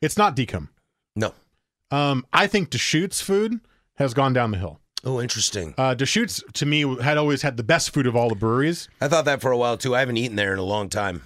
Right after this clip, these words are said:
Speaker 1: It's still, uh, it's still good.
Speaker 2: I haven't eaten there since pre-covid.
Speaker 1: It's still good. The burgers, they've made them very small, like, very small, not
Speaker 2: Mm-hmm.
Speaker 1: slider size, but, like,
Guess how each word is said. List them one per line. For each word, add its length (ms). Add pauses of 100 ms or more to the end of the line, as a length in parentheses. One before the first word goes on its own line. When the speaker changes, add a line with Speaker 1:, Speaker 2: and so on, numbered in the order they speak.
Speaker 1:
It's 120
still, 240
uh, 120 (180)
it's 140
still 140
good. 100
Speaker 2:
I 20
haven't 160
eaten 120
there 140
since 220
pre-covid. 560 (320)
Speaker 1:
It's 120
still 160
good. 260 (400)
The 80
burgers, 400
they've 140
made 180
them 120
very 220
small, 440 (640)
like, 300
very 380
small, 440 (100)
not 260
Speaker 2:
Mm-hmm. 20
Speaker 1:
slider 320
size, 340
but, 160
like, 340